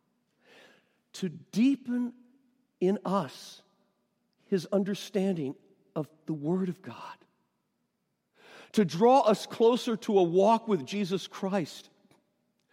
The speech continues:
so that we honor him with our bodies and with our minds, with our spirit, so that others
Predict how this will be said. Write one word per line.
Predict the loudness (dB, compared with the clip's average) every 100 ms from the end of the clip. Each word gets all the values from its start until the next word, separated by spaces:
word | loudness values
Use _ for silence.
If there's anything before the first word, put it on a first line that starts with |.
| _ -20 -20 -8
so | 2 2
that | 2
we | -2 -4 2
honor | 6 6 6 4
him | 4 2 2 -6 -16 -6
with | 0 4
our | 4 4
bodies | 6 6 6 4 4 0 0
and | 0
with | 4
our | 4 4
minds, | 6 6 8 6 4 0 -4 -16 _ _ _ _ _ _ _ _ _ _ _ _ _ _ _ _ _ _ _ _
with | -14
our | -14
spirit, | -14 -10 -4 -4 -4 -14 -20 _ _ _ _ _ _ _ _ _ _ _ _ _ _ _ _ _
so | -10 0 2
that | 2 -2 -6
others | -4 -2 -2 -4 -14 -18